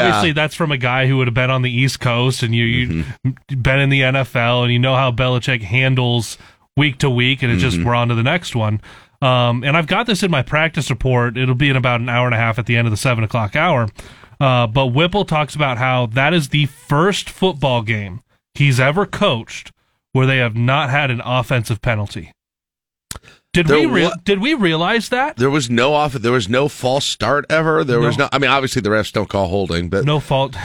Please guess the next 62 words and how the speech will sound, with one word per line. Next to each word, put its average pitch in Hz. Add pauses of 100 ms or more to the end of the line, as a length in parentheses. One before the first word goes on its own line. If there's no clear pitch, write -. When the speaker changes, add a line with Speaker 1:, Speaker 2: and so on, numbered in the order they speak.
(100)
Speaker 1:
<laughs> 127
Yeah. 131 (320)
Well, 160
only 160
on 143
Nebraska 135
though. 101
Speaker 2:
Well, 92
they 95
didn't 120
call 123
it 131
on 127
the, 101 (180)
uh, 101
d-, 95
did 101
Northwestern 120
get 147
one? 180 (600)
I 151
don't 151
Speaker 1:
Um, 147 (100)
Speaker 2:
think 135
either 151
of 98
them 90
got 85
'em, 78 (140)
got 85
Speaker 1:
Nor-, 190
Speaker 2:
one. 180
Speaker 1:
Northwestern 208
had 165
a, 151
uh, 135
they 160
had 180
a 135
false 170
start. 123 (280)
Speaker 2:
Right. 117 (260)
Speaker 1:
And, 185
Speaker 2:
No, 180
I 151
know. 143
Speaker 1:
but, 190
Speaker 2:
I 156
Speaker 1:
but 220
yeah, 214
but 190
no 208
holdings. 135
Yeah. 147
Speaker 2:
No 143
holdings 113
for, 95
for -
either 120
team, 78
but 78
yeah, 80